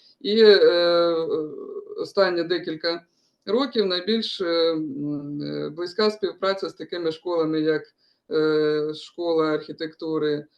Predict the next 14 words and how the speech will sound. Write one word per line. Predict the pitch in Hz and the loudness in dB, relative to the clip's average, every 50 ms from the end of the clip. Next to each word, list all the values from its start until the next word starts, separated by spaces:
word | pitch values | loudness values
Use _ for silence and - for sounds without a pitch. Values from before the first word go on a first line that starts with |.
| _ _ _ _ _ _ _ _ | _ _ _ _ _ _ _ _
е, | 156 151 147 147 147 147 147 147 | -10 -6 -4 -4 -2 -2 -2 -4
міста | 151 160 156 147 - - 147 | -2 -2 -4 -4 -4 -8 -8
Гренобель, | 196 165 170 175 196 226 262 262 262 269 269 269 | -6 -6 -8 -4 -4 -4 -2 -2 -2 -2 -2 -2
е, | - 190 185 180 175 170 170 170 165 | -4 -4 -4 -4 -4 -4 -6 -6 -6
Школа | - - - 175 165 160 151 | -10 -12 -10 -6 -2 -2 -2
архітектури | 147 151 156 - - 156 - _ 156 151 147 147 | -2 -4 -10 -12 -12 -12 -10 _ -8 -6 -4 -4
міста | 151 147 147 147 - 147 | -4 -4 -6 -8 -10 -12
Клермон-Ферран, | 143 - 147 143 143 147 143 147 147 - 147 175 202 240 254 262 262 - _ _ _ _ _ _ _ _ _ _ _ - - | -12 -10 -12 -10 -10 -10 -10 -12 -10 -8 -6 -6 -4 -4 -4 -4 -6 -8 _ _ _ _ _ _ _ _ _ _ _ -8 -4
е, | 170 165 165 165 165 160 160 160 160 - - - - - - _ _ _ _ _ _ _ _ | 0 2 2 2 2 2 0 0 -2 -6 -8 -10 -14 -18 -20 _ _ _ _ _ _ _ _
е, | 147 147 143 151 156 156 | -14 -10 -6 -2 -2 -2
місто | 156 170 165 165 - 151 143 | -2 -2 -6 -6 -6 -8 -8
Сютерен. | - - 147 - 165 165 185 214 240 269 294 294 - _ _ _ _ _ _ _ _ _ _ - - | -8 -10 -6 -4 -2 -2 0 0 -2 -2 -4 -4 -8 _ _ _ _ _ _ _ _ _ _ -6 -2
Е, | 160 160 160 160 | 0 2 2 2
в | 156 151 | 0 -4